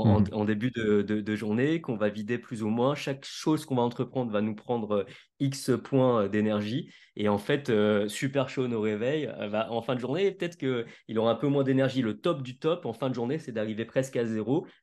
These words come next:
Speaker 1: de sorte à avoir envie d'aller se coucher. Parce que il y a beaucoup de personnes, c'est peut-être le cas de beaucoup d'auditeurs qui, au moment d'aller dans le lit,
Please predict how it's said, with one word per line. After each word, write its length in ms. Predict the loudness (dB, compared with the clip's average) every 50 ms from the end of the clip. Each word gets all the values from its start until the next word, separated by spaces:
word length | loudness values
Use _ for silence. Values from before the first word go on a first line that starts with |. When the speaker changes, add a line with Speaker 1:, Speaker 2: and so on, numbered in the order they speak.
| _ -10
Speaker 1:
de 160 | -6 -4 -4
sorte 360 | -2 0 0 0 0 0 0
à 160 | 2 2 4 4
avoir 220 | 4 4 2 2
envie 200 | 2 0 0 -2
d'aller 200 | -2 -2 -2 -4
se 80 | -4 -8
coucher. 340 | -10 -8 -8 -10 -12 -12 _ _ _ _ _ _
Parce 200 | 0 0 0 2
que 360 | 2 4 6 6 6 6 4 4
il 40 |
y 80 | 2 2
a 40 | 2
beaucoup 240 | 2 0 -2 -4 -2
de 60 | -2
personnes, 440 | -2 -2 -2 0 0 2 2 2 0
c'est 160 | -2 -6 -6
peut-être 240 | -4 -4 -4 -4 -2
le 80 | -4
cas 160 | -2 0 0
de 80 | 0 0
beaucoup 220 | -4 -4 -4 -4
d'auditeurs 480 | -2 -2 -2 -4 -2 0 0 0 0 0
qui, 260 | -4 -4 -2 -2 -2
au 120 | -2 -2 -2
moment 280 | 0 0 0 0 0
d'aller 180 | 0 -2 -2 -2
dans 140 | -2 -2 -2
le 80 | -2
lit, 220 | -2 -4 -4 -6